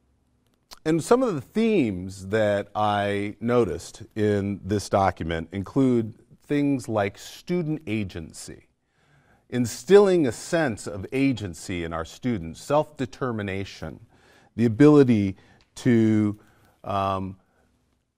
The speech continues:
direct their own course in life through the education that we provide in our institutions.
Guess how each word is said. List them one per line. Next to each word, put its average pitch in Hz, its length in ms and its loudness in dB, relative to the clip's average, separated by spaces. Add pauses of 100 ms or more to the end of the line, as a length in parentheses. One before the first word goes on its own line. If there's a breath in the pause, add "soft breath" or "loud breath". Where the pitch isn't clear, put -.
direct 113 640 -4
their 101 300 -4
own 104 380 -4
course - 800 -10 (220)
in 95 180 -6
life 85 560 -6 (360)
through 92 600 2 (440 soft breath)
the 90 640 -4
education 95 840 -6
that 82 120 -12
we 90 120 -10
provide 82 640 -4 (400)
in 87 220 -10
our 82 440 -4
institutions. - 1080 -12